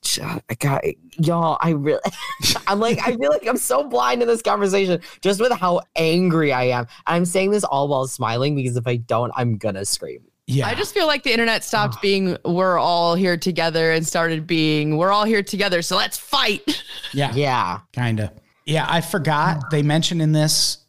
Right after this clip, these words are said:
Speaker 2: a detail I had forgotten, which is that Cambridge Analytica was in part founded by Steve Bannon, which
Speaker 1: Thanks, I hate it.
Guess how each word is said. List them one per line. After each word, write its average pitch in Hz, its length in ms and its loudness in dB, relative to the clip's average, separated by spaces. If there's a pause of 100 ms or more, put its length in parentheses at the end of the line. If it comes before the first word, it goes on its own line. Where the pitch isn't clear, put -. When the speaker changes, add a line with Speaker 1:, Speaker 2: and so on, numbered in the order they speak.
(140)
Speaker 2:
a 143 100 -4
detail 139 500 0
I 127 100 2
had 123 180 0
forgotten, 127 540 0
which 123 180 0
is 120 120 -2
that - 160 -4
Cambridge 143 540 0
Analytica 139 680 0
was 123 240 0
in 131 200 -2
part 135 360 -2
founded 123 400 0
by 107 120 -2
Steve 139 520 0
Bannon, 131 460 2 (320)
which 123 260 -2
Speaker 1:
Thanks, 170 260 0
I 143 80 2
hate 147 240 2
it. 123 80 2